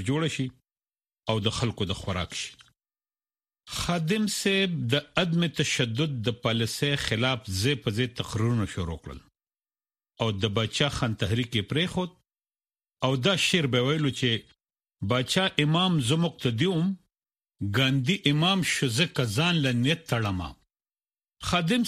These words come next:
صاحب د عدم تشدد او د حکومت خلاف خپلو تقریرونو له زور ورکړ. د دې نتیجه دا شوه چې خادم صاحب په کال نولس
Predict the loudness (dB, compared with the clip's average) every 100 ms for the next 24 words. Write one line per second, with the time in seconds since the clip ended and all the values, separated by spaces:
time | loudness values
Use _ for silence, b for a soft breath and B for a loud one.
0 | 2 2 2 0 0 0 2 0 0 0
1 | 0 0 -2 -2 -4 -2 0 0 0 0
2 | 0 0 -4 -4 0 0 -2 -6 -2 -2
3 | 0 -2 -2 0 0 2 0 0 0 -2
4 | -2 -4 -8 -14 -20 _ _ _ _ _
5 | -4 -2 0 2 2 2 0 0 0 0
6 | 0 2 2 2 2 2 0 0 -2 0
7 | 0 0 0 0 -2 -2 -2 -8 _ _
8 | _ _ _ _ _ _ -6 -4 0 2
9 | 2 0 0 0 2 2 0